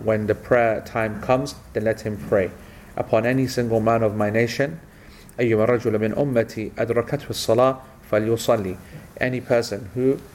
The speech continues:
the prayer, that person, it comes upon them, then let them pray. Now, just interestingly,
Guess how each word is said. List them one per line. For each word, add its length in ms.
the 80
prayer, 360
that 280
person, 400
it 160
comes 240
upon 300
them, 180
then 180
let 300
them 260
pray. 340
Now, 340
just 200
interestingly, 680